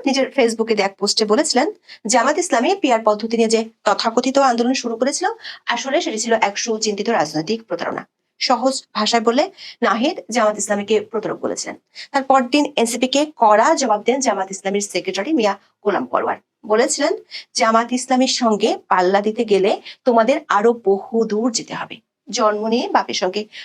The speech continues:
পাল্লা দিতে যেও না।" মাত্র দুই মাসের ব্যবধানে বাবা ছেলের এই দ্বন্দ্ব মিটে গেছে। ঘরের ছেলে এনসিপি জামাতের ঘরেই ফিরে যাচ্ছে। জামাতের সঙ্গে পরিণয়ের সানাই বেজে ওঠার সঙ্গে সঙ্গে ঝরে পড়তে শুরু করেছে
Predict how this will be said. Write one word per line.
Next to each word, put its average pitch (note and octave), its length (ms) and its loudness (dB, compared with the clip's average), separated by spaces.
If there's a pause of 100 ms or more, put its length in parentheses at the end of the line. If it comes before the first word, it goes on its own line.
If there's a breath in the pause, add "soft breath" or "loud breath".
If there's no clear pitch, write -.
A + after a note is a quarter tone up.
(120 loud breath)
পাল্লা G3+ 300 4
দিতে G#3 300 2
যেও B2 180 -2
না।" - 220 -8 (200)
মাত্র A#3+ 220 0
দুই B3+ 260 -2
মাসের C#4+ 260 0
ব্যবধানে A3 600 0 (300 loud breath)
বাবা A3 260 2
ছেলের A#3 260 2
এই G#3+ 100 4
দ্বন্দ্ব G3+ 600 0
মিটে G3 280 -2
গেছে। - 260 -6 (140)
ঘরের G3 260 -2
ছেলে A3 240 -4
এনসিপি A#3+ 440 -4 (280 loud breath)
জামাতের G#3 520 0
ঘরেই F3 320 -6
ফিরে - 160 -6
যাচ্ছে। - 320 -4 (440)
জামাতের C4+ 320 2
সঙ্গে D#4+ 340 -2
পরিণয়ের A#3 360 0 (160)
সানাই F#3 360 0
বেজে F#3+ 220 0
ওঠার A3 220 -2 (260 loud breath)
সঙ্গে A3+ 440 -2
সঙ্গে B3 400 -2 (340)
ঝরে A#3 200 0
পড়তে - 220 -10
শুরু - 200 -4
করেছে - 380 -2